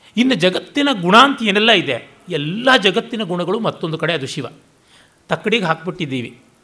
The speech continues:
ಒಂದು ಕಡೆ ಜಗತ್ತಿನ ಸಮಸ್ತ ಗುಣಗಳು, ಇನ್ನೊಂದು ಕಡೆಗೆ ನಿನ್ನ ಕಾರುಣ್ಯ. ಹೀಗೆ ತೂಗದಾಗ ನಿನ್ನ ಕಾರುಣ್ಯದ ಕಡೆಗೇ ಜಾಸ್ತಿ ಇದೆ.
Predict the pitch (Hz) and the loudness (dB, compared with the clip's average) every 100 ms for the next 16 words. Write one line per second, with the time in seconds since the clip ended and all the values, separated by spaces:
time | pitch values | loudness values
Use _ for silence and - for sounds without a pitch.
0 | _ _ _ 156 175 208 220 175 156 202 | _ _ _ -4 -2 -2 -2 -2 -4 -4
1 | 247 226 170 190 - 254 170 165 147 127 | -4 -4 -2 -4 -4 -4 -2 -2 -2 -4
2 | - _ _ _ - 240 240 - 196 214 | -10 _ _ _ -4 -2 -2 -2 -2 -2
3 | 156 139 139 120 120 117 123 - _ _ | -4 -6 -4 -4 -4 -8 -12 -16 _ _
4 | _ _ - 220 220 254 302 226 151 147 | _ _ -4 -2 0 0 2 2 2 0
5 | 175 180 196 175 180 233 240 226 196 180 | -2 -4 -4 0 0 0 -4 -2 0 0
6 | 208 156 127 - 139 117 - 156 | -2 -4 -6 -6 -8 -6 -8 -14